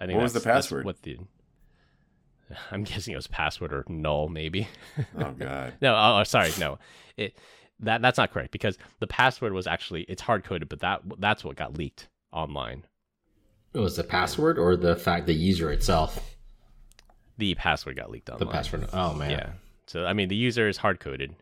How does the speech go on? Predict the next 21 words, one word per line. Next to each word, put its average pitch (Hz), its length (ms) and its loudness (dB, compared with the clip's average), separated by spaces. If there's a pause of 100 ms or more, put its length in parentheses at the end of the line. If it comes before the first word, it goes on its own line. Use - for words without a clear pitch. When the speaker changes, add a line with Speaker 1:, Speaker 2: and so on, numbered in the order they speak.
Speaker 1:
and 73 160 -8
the 69 40 -10
password 67 460 -6
happened 67 360 -14
to 60 40 -16
be 60 100 -14
hard-coded 65 520 -14
as 60 180 -14
well. 60 220 -14 (120)
Oops. - 380 -10 (920)
Speaker 2:
Whoopsies. - 160 -6
Speaker 3:
This 92 200 2
is - 140 2
like 143 180 2 (380)
security - 520 4
one 95 180 8
oh 90 120 6
one, 87 300 2
right? 78 280 -4 (300)
Again. 80 400 2
Speaker 1:
Yeah. 71 200 -2